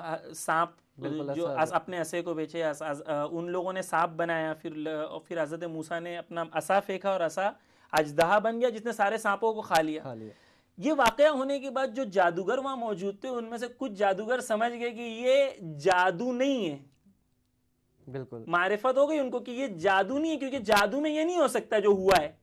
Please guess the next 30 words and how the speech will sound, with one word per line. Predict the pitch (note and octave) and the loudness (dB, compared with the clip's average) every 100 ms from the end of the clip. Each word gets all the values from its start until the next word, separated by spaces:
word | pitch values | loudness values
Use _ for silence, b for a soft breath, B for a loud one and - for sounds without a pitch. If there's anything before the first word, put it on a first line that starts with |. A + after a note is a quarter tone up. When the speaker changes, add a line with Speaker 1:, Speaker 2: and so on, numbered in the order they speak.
| _ _ _ _ _ | _ _ _ _ _
Speaker 1:
وہ | G#3+ | -4
سمجھ | A#3+ B3+ C4+ | -2 -4 -2
گئے | C#4 | 0
یہ | C4+ | 2
اللہ | A3+ A3+ A#3 | 2 4 4
کا | A#3+ | 4
Speaker 2:
یہ | A3 | 2
Speaker 1:
نبی | G3 | 2
Speaker 2:
خدا | G#3 D3+ | 4 2
Speaker 1:
ہے۔ | |
Speaker 2:
کی | D#3 | 0
طرف | C#3 B2+ - | -6 -6 -8
سے | B2+ | -12
جو | A2+ G#2+ | -12 -14
ہے | |
وہ۔ | G#2+ G#2+ - | -14 -20 -4
Speaker 1:
یہ | E3 | 0
اللہ | F#3+ F#3 G#3 B3+ | 0 0 2 2
کا | C4 | 2
نبی | B3+ B3 A#3 D4 | -4 -4 -2 2
اور | D#4 | 4
یہ | C#4 C4+ | 2 0
معجزہ | A3+ G#3+ F#3 G#3 | 2 2 2 6
ہے | A#3+ | 6
اللہ | G#3 F#3 F#3 F3+ | 6 4 2 2
کی | |
Speaker 2:
معجزہ، | E3+ D#3 | -2 -2
Speaker 1:
طرف | D3+ | -4
سے۔ | A#2 | -6
Speaker 2:
بالکل۔ | A#2 A#2+ | -10 -12